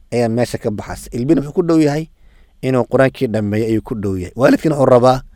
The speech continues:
in ilmihiisii kaxaysto ayuu rabaa. Matalan, wuu la guurayaa. Wuu la guurayaa. Maxaa tala? Macallinkii markaa wuxuu soo taagay maxay?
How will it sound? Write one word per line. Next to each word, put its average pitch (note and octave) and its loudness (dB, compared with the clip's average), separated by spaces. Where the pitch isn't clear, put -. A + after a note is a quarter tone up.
in C#3 -2
ilmihiisii C3+ 2
kaxaysto - 2
ayuu G2+ -4
rabaa. F#2 -8
Matalan, B2 -2
wuu B2+ 4
la D3+ 4
guurayaa. C#3+ -2
Wuu G#2 -6
la G#2+ 0
guurayaa. G2 -4
Maxaa - 2
tala? G2 -6
Macallinkii E3 6
markaa D#3+ 6
wuxuu C#3+ -2
soo D#3+ 8
taagay C#3 8
maxay? D#3 0